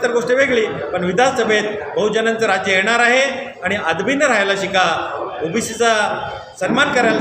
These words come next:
शिका, हे आम्ही सांगतो. आणि यापुढं हा प्रकार घडू नये, आपण सगळ्यांनी समजोत्यानं लोकसभेचं मतदान करावं अशी आशा व्यक्त करून, आपणास विनंती करून की असे जे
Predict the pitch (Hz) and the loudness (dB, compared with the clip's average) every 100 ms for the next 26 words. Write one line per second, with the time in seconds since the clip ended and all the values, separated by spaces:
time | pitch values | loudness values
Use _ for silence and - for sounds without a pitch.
0 | - - 185 160 - - - 208 233 233 | -2 0 2 2 -2 -6 -4 0 0 2
1 | 220 208 226 247 247 247 - 175 165 175 | 0 0 2 4 4 0 -6 -4 -2 0
2 | 262 240 202 196 190 180 175 147 196 254 | 0 2 2 2 0 0 0 2 0 2
3 | 214 196 - - - - 170 208 190 202 | 2 0 -2 -8 -10 -6 -4 -4 -2 0
4 | 254 254 214 202 233 233 226 214 202 - | 2 0 -2 0 0 2 2 2 0 -2
5 | - - - - - 175 202 226 247 220 | -10 -14 -20 -18 -6 -2 0 0 0 0
6 | 214 190 170 180 - 185 247 247 226 202 | 0 -2 -2 -2 0 0 2 2 0 -2
7 | - - 175 180 214 208 220 202 247 247 | -6 -8 -4 0 0 2 0 0 -2 0
8 | 247 240 233 - - - - - 214 202 | 4 4 2 -2 -8 -10 -8 -4 -2 -2
9 | 185 233 254 220 208 202 196 - - 180 | 0 -2 0 0 0 0 -2 -6 -6 -2
10 | 180 233 233 226 - - - - - - | 0 4 4 2 -2 -8 -10 -12 -16 -20
11 | - 202 220 208 214 - | -6 0 2 2 -2 -6